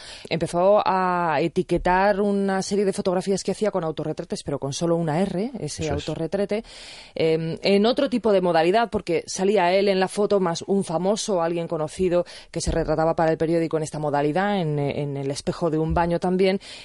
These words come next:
Speaker 1: y, y alguien reclamó que autorretrete con dos Rs ya existía y que no era un invento
Speaker 2: Mm.
Speaker 1: precisamente de este fotógrafo del País. La polémica fue un pelín a más, tampoco mucho, pero sí que es
Speaker 2: Ujú.
Speaker 1: cierto que Quique Peinado en, en Zapeando, en La Sexta,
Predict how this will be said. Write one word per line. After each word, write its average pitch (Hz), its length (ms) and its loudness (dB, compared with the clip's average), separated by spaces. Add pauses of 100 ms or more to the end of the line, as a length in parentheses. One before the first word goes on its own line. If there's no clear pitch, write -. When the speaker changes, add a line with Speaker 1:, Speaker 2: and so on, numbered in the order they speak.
(120)
Speaker 1:
y, 156 520 0
y 165 140 0
alguien 160 240 0
reclamó 170 500 -2
que 160 100 -4
autorretrete 143 800 0
con 156 160 0
dos 165 240 0
Rs 180 260 0
ya 165 80 2
existía 180 760 2
y 135 200 -4
que 123 220 -4
no 143 160 -2
era 117 260 -6
un 123 480 -6
invento 135 460 -2
Speaker 2:
Mm. - 40 -2
Speaker 1:
precisamente 147 480 -2
de 127 60 0
este 135 180 -6
fotógrafo 131 540 -4
del 131 140 -2
País. 160 360 -2 (520)
La 165 140 0
polémica 220 380 2
fue 247 300 0
un 214 160 0
pelín 190 300 4
a 156 80 2
más, 185 360 -2
tampoco 170 380 2
mucho, 190 480 4
pero 151 200 0
sí - 120 -2
que 92 100 2
es 117 60 0
Speaker 2:
Ujú. - 40 -4
Speaker 1:
cierto 190 280 0
que 156 200 0
Quique 190 280 0
Peinado 180 420 2
en, 139 120 -2
en 147 280 -4
Zapeando, 185 680 2
en 160 240 -2
La 147 120 0
Sexta, 180 420 -4